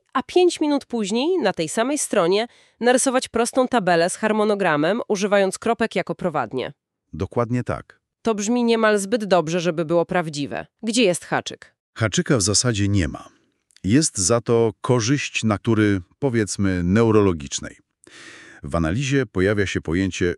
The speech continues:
Speaker 2: szumu wizualnego.
Speaker 1: Szum wizualny.
Speaker 2: Tak. Ciemne, gęste linie kratki, choć pomocne,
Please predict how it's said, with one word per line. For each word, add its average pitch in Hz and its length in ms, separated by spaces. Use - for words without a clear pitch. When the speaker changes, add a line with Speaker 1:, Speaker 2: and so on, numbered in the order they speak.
Speaker 2:
szumu 131 480
wizualnego. 78 760
Speaker 1:
Szum 220 520
wizualny. 202 720
Speaker 2:
Tak. - 300
Ciemne, 98 480
gęste 90 600
linie 82 320
kratki, 156 460
choć - 280
pomocne, 73 520